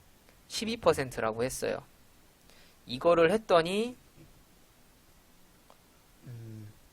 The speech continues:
이백 플러스 X그램. 여기에 뭐 소금이 또 얼마만큼 있겠죠. 하지만 우리는 알 수 없어요. 이 소금의 양도.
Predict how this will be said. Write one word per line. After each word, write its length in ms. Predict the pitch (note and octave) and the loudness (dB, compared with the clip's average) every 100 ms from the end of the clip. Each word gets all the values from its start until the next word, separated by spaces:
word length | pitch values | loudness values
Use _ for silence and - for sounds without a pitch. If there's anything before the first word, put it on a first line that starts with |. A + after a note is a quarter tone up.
| - - - - | -20 -20 -20 -20
이백 500 | - A2+ A#2+ A#2+ C#3+ - _ - - | -14 -4 4 6 4 0 _ -20 -20
플러스 400 | - B2 A#2+ A#2 | -10 -10 -10 -12
X그램. 920 | G#2+ - - A2 G#2+ G#2 G2+ G#2 D#3 - _ _ _ _ _ _ _ _ _ - _ _ - _ _ _ _ | -12 -14 -16 -14 -12 -12 -12 -12 -14 -18 _ _ _ _ _ _ _ _ _ -20 _ _ -20 _ _ _ _
여기에 220 | A2+ B2 A2 | -12 -10 -8
뭐 100 | G#2+ | -10
소금이 440 | - D#3 D#3 C#3 | -12 -12 -10 -12
또 240 | - C3+ - _ _ | -8 -8 -8 _ _
얼마만큼 500 | - C#3 D3 C#3 - | -10 -6 -6 -8 -10
있겠죠. 520 | A2+ A#2+ B2+ - G#2+ E3+ _ _ - - - _ - _ _ _ | -12 -8 -8 -6 -6 -8 _ _ -20 -20 -20 _ -20 _ _ _
하지만 340 | D#3+ E3+ E3 | -8 -2 0
우리는 300 | B2 C3+ C#3 | 0 -2 0
알 160 | A#2+ B2+ | 2 2
수 160 | - | 2
없어요. 340 | A2+ A2+ B2+ A#2+ | 2 2 2 2
이 120 | A2 | 0
소금의 360 | C#3 C3 B2+ A2+ | -6 -6 -4 -4
양도. 340 | G#2+ G#2+ A#2 | -4 -8 -14